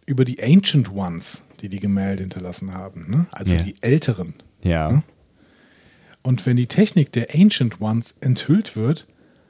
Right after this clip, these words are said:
Speaker 1: dann kann Strange Energy, also seltsame Energie entstehen.
Speaker 2: Mhm.
Speaker 1: Das ist doch Lovecraft.
Speaker 2: Ja,
Speaker 1: Die
Speaker 2: äh,
Speaker 1: Älteren, die
Speaker 2: Ja.
Speaker 1: irgendwie Technik aufbauen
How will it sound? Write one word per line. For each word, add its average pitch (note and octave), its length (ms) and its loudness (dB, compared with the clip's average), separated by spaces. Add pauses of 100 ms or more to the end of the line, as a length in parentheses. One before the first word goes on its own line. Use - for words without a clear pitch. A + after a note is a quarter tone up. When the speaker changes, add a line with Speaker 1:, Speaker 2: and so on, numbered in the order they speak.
(220)
Speaker 1:
dann B2 160 0
kann C#3 220 2
Strange D3+ 500 4
Energy, C#3+ 400 2
also G#2+ 140 -2
seltsame C#3 580 -2
Energie A#2+ 360 -4
entstehen. G#2 640 -10
Speaker 2:
Mhm. F2+ 340 -2 (600)
Speaker 1:
Das - 180 -4
ist - 200 -4
doch D3 120 -4
Lovecraft. - 640 -6 (920)
Speaker 2:
Ja, D#2 240 -6
Speaker 1:
Die A2+ 100 0
Speaker 2:
äh, F2 100 -4
Speaker 1:
Älteren, C3 520 0 (280)
die A2+ 160 0
Speaker 2:
Ja. - 200 -2
Speaker 1:
irgendwie A2 380 -6
Technik B2+ 380 -2
aufbauen A#2 560 -2